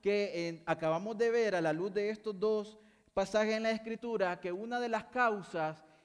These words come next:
era la muerte. Ahora entiende usted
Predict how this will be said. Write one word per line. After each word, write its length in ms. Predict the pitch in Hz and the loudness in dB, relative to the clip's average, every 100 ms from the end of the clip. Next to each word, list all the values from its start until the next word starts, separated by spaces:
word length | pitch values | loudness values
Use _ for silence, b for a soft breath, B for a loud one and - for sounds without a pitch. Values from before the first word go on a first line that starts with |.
| b | b
era 580 | 180 208 208 170 160 - | 2 2 4 4 2 0
la 260 | 147 147 | -2 -2
muerte. 920 | 147 147 156 170 165 160 139 - - _ _ _ _ _ _ _ _ _ _ _ _ | -4 -8 -12 -8 -8 -8 -10 -16 -20 _ _ _ _ _ _ _ _ _ _ _ _
Ahora 360 | 110 120 123 135 | -12 -10 -8 -8
entiende 540 | 143 139 160 165 170 | -10 -10 -8 -8 -4
usted 720 | 185 185 - 214 214 170 170 | -4 -6 -8 -4 -2 -2 -6